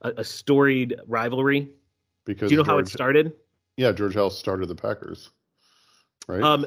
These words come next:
Speaker 1: that, that is not why it started. Um, so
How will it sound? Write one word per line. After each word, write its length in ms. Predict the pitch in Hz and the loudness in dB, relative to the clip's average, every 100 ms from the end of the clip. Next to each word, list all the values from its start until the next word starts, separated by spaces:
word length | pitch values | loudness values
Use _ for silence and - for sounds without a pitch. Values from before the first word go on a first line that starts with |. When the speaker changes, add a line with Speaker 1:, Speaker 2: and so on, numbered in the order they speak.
| 120 | -4
Speaker 1:
that, 320 | 143 143 127 | -6 -6 -4
that 160 | 139 | -2
is 120 | 131 113 | -2 -2
not 280 | 135 120 - _ _ _ | -2 -2 -8 _ _ _
why 420 | 120 120 113 104 107 _ _ _ _ | -4 -2 -2 -4 -14 _ _ _ _
it 160 | 120 - | -8 -4
started. 400 | 117 98 78 - _ _ _ | -6 -6 -10 -16 _ _ _
Um, 580 | 131 127 120 117 110 104 _ _ _ _ - | 0 2 2 -2 -4 -8 _ _ _ _ -20
so 400 | - 147 131 - | 2 2 2 -2